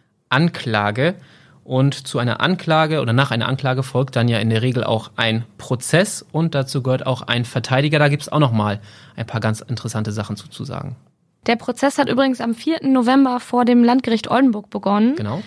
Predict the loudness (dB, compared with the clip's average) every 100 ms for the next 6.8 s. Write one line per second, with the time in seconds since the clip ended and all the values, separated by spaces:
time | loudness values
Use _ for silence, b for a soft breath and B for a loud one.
0 | B -6 0 0 0 -2 -4 -2 -6 -4
1 | -4 -4 -8 -8 -8 -4 0 2 2 2
2 | -2 0 0 0 -2 -8 B B B B
3 | _ 2 4 4 0 -8 _ 0 0 2
4 | -2 -6 _ -4 -4 -2 -6 -4 -6 -4
5 | -6 -4 -6 -6 -6 -2 2 2 2 0
6 | 2 0 0 2 0 -2 -8